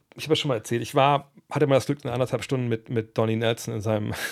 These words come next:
<laughs> in seiner Räuberhöhle zu sitzen, da in der Trainingsanlage der Dallas Mavericks. Und da waren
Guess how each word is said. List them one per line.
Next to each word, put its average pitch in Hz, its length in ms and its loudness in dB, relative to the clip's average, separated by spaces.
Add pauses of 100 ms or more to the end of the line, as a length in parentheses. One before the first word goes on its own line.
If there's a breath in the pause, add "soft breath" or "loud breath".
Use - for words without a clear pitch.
(180)
<laughs> - 400 -20
in 127 60 -4
seiner 117 180 4
Räuberhöhle 120 460 4
zu 104 100 -6
sitzen, 113 340 -2
da 107 160 -4
in 104 160 -6
der 113 180 -8
Trainingsanlage 104 540 -2
der 98 120 -2
Dallas 98 300 -4
Mavericks. 101 380 -6
Und 107 160 -8
da 104 100 -2
waren 110 460 2